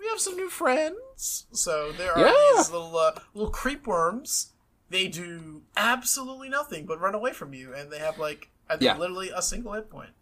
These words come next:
Speaker 1: So
Speaker 2: Yeah, I kinda like them. <laughs>
Speaker 1: they're,
Speaker 2: Of
Speaker 1: they're,
Speaker 2: like
Speaker 1: they're, they're weird little men. I,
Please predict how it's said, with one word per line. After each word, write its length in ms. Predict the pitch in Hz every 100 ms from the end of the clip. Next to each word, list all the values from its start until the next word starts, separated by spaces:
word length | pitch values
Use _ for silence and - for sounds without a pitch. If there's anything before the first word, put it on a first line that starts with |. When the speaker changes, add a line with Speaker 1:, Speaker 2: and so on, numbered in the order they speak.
| _ _
Speaker 1:
So 380 | - 135 135 - _ _
Speaker 2:
Yeah, 300 | 127 107 92
I 80 | -
kinda 220 | 110 147
like 280 | 175 98 101
them. 280 | - - - - - - -
<laughs> 480 | - - 320 - 311
Speaker 1:
they're, 140 | 269
Speaker 2:
Of 180 | 285 240
Speaker 1:
they're, 240 | 262 277 202
Speaker 2:
like 80 |
Speaker 1:
they're, 200 | 190 294 285 247 254
they're 240 | 320 320
weird 200 | 311 285
little 220 | 247 220
men. 320 | 208 156 120 -
I, 280 | 196 202